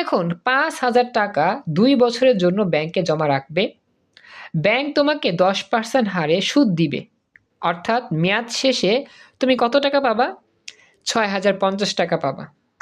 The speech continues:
অর্থাৎ দুই বছর পর তোমার পাঁচ হাজার টাকা কত টাকা হবে? ছয় হাজার পঞ্চাশ টাকা হবে। ফলে বর্তমানের পাঁচ হাজার টাকা এবং পরবর্তী দুই বছর পর ছয় হাজার পঞ্চাশ টাকার মূল্য এক নয়। এর মানেটা বুঝতে পারছো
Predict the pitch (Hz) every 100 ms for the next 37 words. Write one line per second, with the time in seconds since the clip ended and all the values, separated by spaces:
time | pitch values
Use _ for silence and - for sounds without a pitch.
0 | - _ - 156 156 214 180 190 220 233
1 | 233 240 240 285 330 220 185 185 190 214
2 | 208 214 226 240 247 247 226 226 160 139
3 | - - _ - - 190 180 190 190 196
4 | 185 190 175 143 - - _ _ _ _
5 | _ - 359 240 220 185 185 196 285 277
6 | 294 196 185 214 262 320 - 226 247 240
7 | 233 233 226 160 160 185 240 - 170 180
8 | 175 214 247 277 277 285 190 226 214 214
9 | - 226 233 170 202 - 214 214 208 240
10 | 233 196 202 214 247 233 214 196 180 214
11 | 247 175 170 170 247 277 151 156 - 151
12 | 156 135 - _ _ _ _ _ _ _
13 | _ _ _ _ _ - 247 254 269 285
14 | 254 233 254 226